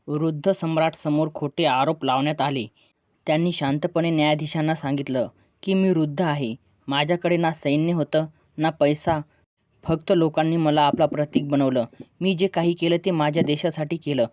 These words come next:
पण इंग्रजांना त्यांना शिक्षा द्यायचीच होती." अखेरीस त्यांना दोषी ठरवलं गेलं. बहादूर शाह जफरांना दिल्लीहून हद्दपार करून रंगून बर्मा, आजचा म्यानमार, येथे निर्वासित केलं गेलं.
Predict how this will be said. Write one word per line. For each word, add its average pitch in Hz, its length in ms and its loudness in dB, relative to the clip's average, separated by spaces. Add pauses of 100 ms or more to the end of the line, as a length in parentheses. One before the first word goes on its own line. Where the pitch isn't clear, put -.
(300)
पण 196 140 4
इंग्रजांना 165 540 2
त्यांना 156 340 2
शिक्षा 160 300 -4
द्यायचीच 151 420 0
होती." 143 300 -2 (320)
अखेरीस 196 500 0
त्यांना 165 300 0
दोषी 151 320 -2
ठरवलं 147 460 0
गेलं. 127 300 -2 (340)
बहादूर 151 520 0
शाह 165 220 2
जफरांना 156 500 0
दिल्लीहून 151 520 2
हद्दपार 151 520 0
करून 147 340 -2 (360)
रंगून 160 480 2
बर्मा, 156 360 0 (300)
आजचा 147 420 0
म्यानमार, 143 540 -2 (380)
येथे 160 300 -2
निर्वासित 160 520 0 (140)
केलं 147 260 0
गेलं. 131 300 -2